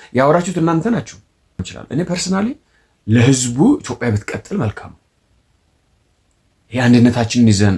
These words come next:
አገርነታችን፣ ታላቅነታችን ይዘን ብንቀጥል ጥሩ ነው። ፐርሰናሊ እኔ ይሄንን የሚሰማኝ በእናንተ ደካማነት ብትፈርስ ግን እኔ አልጎዳም። እንዲሁም ብትፈርስ ልጠቀም እችላለሁ። በነገራችን ላይ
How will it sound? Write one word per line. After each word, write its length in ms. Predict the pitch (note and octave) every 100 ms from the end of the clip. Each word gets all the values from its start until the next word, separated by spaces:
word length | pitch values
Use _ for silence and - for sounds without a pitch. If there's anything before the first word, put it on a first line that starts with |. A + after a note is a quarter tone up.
| -
አገርነታችን፣ 720 | G#2+ A#2+ A2+ A2 A2 G#2+ G#2
ታላቅነታችን 760 | G#2+ A2+ A2 A2 A2+ G2+ G2+ A#2
ይዘን 220 | C3 F3
ብንቀጥል 420 | F3+ - - D4+
ጥሩ 140 | - A3 G#3+
ነው። 120 | G#2+ _ _ _ _ _ _
ፐርሰናሊ 500 | - D3+ - G#2+ - - _ _ _ _ -
እኔ 80 | C#3
ይሄንን 260 | D3 D3
የሚሰማኝ 480 | B2+ G#2+ - F#2+ G#2+ _ _ _ _ _ _ _ _ _ _ _
በእናንተ 640 | A2+ B2 C#3 D3 F3+ G#3+ F#3 C3+ C#3 - - G2 F#2+
ደካማነት 840 | A2+ A2 - B2 B2 G#2+ G#2 - - - _ -
ብትፈርስ 360 | A2+ - D#3 E3+
ግን 120 | F#3+
እኔ 80 | B2+
አልጎዳም። 440 | A2 G2 F#2+ D#2+ - _ _ _ _ _ _ _ - - -
እንዲሁም 260 | D3 G3 D#4+
ብትፈርስ 300 | D#4+ A#3 A#3
ልጠቀም 360 | G3 C3 C#3+ B2
እችላለሁ። 280 | G#2+ G2+ G2
በነገራችን 580 | G2 A2+ G#2+ G#2 - F2
ላይ 100 | D#2